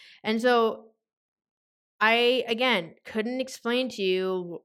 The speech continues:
wh-, why I felt this pull because it was completely illogical, definitely looked irresponsible. You know, who's gonna give up literally a full-time salary to go into your business when I didn't even have, like, consistent income at that point? And it was funny 'cause the first half of the year, my income was good. Like, I was making, you know, a couple grand a month. Like, it was sustainable. And then the summer hit,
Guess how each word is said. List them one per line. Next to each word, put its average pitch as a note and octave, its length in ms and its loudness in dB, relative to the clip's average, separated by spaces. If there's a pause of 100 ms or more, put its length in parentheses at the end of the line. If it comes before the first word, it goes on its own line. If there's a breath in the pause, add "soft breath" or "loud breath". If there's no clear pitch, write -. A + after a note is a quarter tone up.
wh-, - 60 -20
why F#3 560 4
I G3 80 -2
felt F#3+ 220 -6
this F#3 160 -8
pull G#3+ 260 -2
because F#3+ 300 -4
it F3+ 80 -6
was F3+ 120 -8
completely G#3+ 500 -4
illogical, F3+ 520 -2
definitely F#3+ 340 -2
looked G3+ 220 -6
irresponsible. F3+ 760 -6
You F3 120 -4
know, F3 100 -6
who's F#3+ 220 -8
gonna G#3 180 -6
give F#3+ 160 -8
up F3 220 -2
literally F3+ 480 -4
a - 160 -8
full-time F#3 340 -6
salary F3 380 -4
to F3 60 -8
go F3 240 -4
into F#3 200 -10
your F#3 80 -6
business F3 480 -8
when E3+ 200 -6
I E3+ 200 -2
didn't F3+ 200 -6
even F3+ 180 -8
have, E3+ 280 -6
like, E3 220 -8
consistent F3 460 -12
income F3 260 -8
at E3 120 -10
that D#3+ 180 -2
point? D#3+ 320 -8 (500 loud breath)
And G#3+ 160 0
it G#3+ 40 0
was A3 140 -2
funny A#3 240 -2
'cause A3+ 120 -2
the G#3+ 80 -2
first A3+ 260 -2
half G#3+ 220 2
of F#3 60 -10
the G3+ 60 -6
year, F#3+ 320 2
my F#3 180 -2
income G#3 300 -4
was G3 180 -4
good. G3+ 420 2
Like, G3 260 0
I F#3+ 60 2
was G3 120 0
making, G3+ 420 -4
you G#3 60 -4
know, F#3+ 100 -2
a F#3 40 -8
couple G3+ 220 -4
grand F#3+ 240 0
a F#3+ 40 -6
month. A#3 260 0
Like, G#3+ 100 -2
it F#3+ 40 -2
was G3 120 -6
sustainable. G3+ 500 -4
And G3+ 220 -4
then G#3 140 -2
the A3 60 -4
summer G#3+ 340 0
hit, G3 340 -4